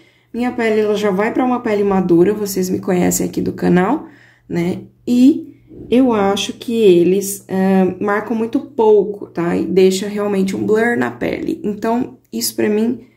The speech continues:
conta muito. Eu, se fosse pra ter só uma das cores, eu vou dizer pra vocês que eu ficaria com a light, tá? Eu não achei que na aplicação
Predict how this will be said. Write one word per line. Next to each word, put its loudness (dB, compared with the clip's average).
conta 0
muito. 2
Eu, 0
se 0
fosse 0
pra -4
ter -4
só 0
uma 2
das -2
cores, 0
eu -2
vou 0
dizer 0
pra -2
vocês -2
que -4
eu -2
ficaria 0
com -4
a -2
light, -6
tá? -4
Eu -6
não 2
achei 2
que -2
na -2
aplicação -2